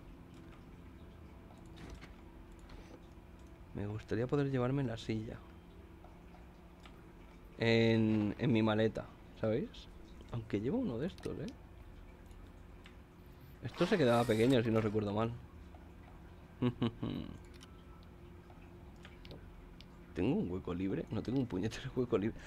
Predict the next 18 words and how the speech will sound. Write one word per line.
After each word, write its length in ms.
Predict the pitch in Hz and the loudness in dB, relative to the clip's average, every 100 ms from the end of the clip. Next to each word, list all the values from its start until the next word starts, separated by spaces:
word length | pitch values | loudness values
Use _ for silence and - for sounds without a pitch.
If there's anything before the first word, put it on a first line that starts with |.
| - - | -12 8
¡Ah, 120 | - | 12
no! 100 | 208 - - - - - - | 12 12 -8 -14 -16 -14 0
Llevo 180 | 123 147 | 6 8
ya 120 | 139 | 10
una 160 | 143 117 | 8 6
silla 200 | - 117 | 6 6
encima, 300 | 107 110 101 | 6 4 4
me 140 | - | 2
cago 300 | - 131 175 | 4 4 6
en... 120 | 180 - - - - - - - - - - - - - - - - | 2 0 -12 -16 -16 -14 -14 -16 -16 -16 -16 -18 -18 -18 -16 -14 -2
Llevo 120 | 113 | 0
ya 140 | 143 185 | 4 4
una 160 | 180 | 2
silla 260 | - 165 175 | 2 4 6
ahí, 300 | 139 107 110 | 6 4 0
tío. 280 | - - - - - - - - - - - - - - | 0 -2 -2 -10 -16 -18 -18 -18 -18 -16 -16 -16 -14 -8
Qué 60 | |
despropósito. 640 | - - - - - - | -6 -6 -6 -6 -6 -8